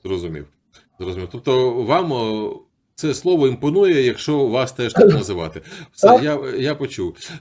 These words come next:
Speaker 1: Дивіться, ви, напевно ж, стежите, що відбувається в світі, зокрема в Ізраїлі. Е, як
Speaker 2: Так.
Speaker 1: ви думаєте, наскільки довго Трамп буде прихильним до Ізраїля? І чи неможливі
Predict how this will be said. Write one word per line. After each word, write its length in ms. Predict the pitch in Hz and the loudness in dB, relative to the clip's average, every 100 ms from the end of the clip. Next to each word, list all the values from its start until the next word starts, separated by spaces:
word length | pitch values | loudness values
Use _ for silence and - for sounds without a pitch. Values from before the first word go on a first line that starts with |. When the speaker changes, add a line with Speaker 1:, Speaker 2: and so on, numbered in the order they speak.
| 101 | 0
Speaker 1:
Дивіться, 560 | 156 196 156 - 123 127 | 2 2 -2 -2 -2 0
ви, 300 | 143 226 185 | 0 0 -2
напевно 680 | 151 151 156 156 208 202 151 | -4 -6 -6 -4 -2 -2 -4
ж, 260 | 135 143 | -6 -6
стежите, 500 | - - 208 156 143 | -6 -4 -4 -2 -6
що 320 | 135 151 139 | -4 0 0
відбувається 680 | - 131 127 147 156 139 - | -2 -6 -6 -4 -2 -2 -4
в 60 | - | -8
світі, 520 | 160 214 254 123 107 104 | -8 -8 -8 -6 -4 -4
зокрема 460 | 113 131 175 180 | -6 -4 -2 -2
в 80 | 131 | -2
Ізраїлі. 680 | 147 131 120 95 82 76 73 - - 202 156 113 | -4 -4 -4 -4 -6 -10 -14 -18 -20 -18 -14 -8
Е, 200 | 110 113 | -6 -6
як 260 | 110 214 190 | 0 2 2
Speaker 2:
Так. 80 | 208 | 0
Speaker 1:
ви 80 | |
думаєте, 600 | 190 190 139 117 107 113 104 _ _ _ _ | 0 0 2 -2 -2 -6 -6 _ _ _ _
наскільки 840 | 139 156 160 - 233 208 190 180 156 - _ _ _ _ _ _ _ _ | -6 -4 -4 -6 -8 -6 0 0 0 -8 _ _ _ _ _ _ _ _
довго 680 | 110 214 247 135 101 92 - _ _ - | 0 2 2 0 -2 -4 -12 _ _ -6
Трамп 380 | 156 208 196 | -2 -2 -4
буде 300 | 117 135 139 | -8 -2 -2
прихильним 500 | 131 127 - 151 139 | 0 -2 0 -2 -2
до 140 | 123 127 | 0 0
Ізраїля? 500 | 120 101 80 73 80 - 151 | 2 -2 -6 -8 -12 -16 -8
І 100 | 156 | -6
чи 180 | - 151 | -4 -2
неможливі 760 | 160 165 151 165 254 220 160 | -2 -2 -2 -4 -6 -2 -2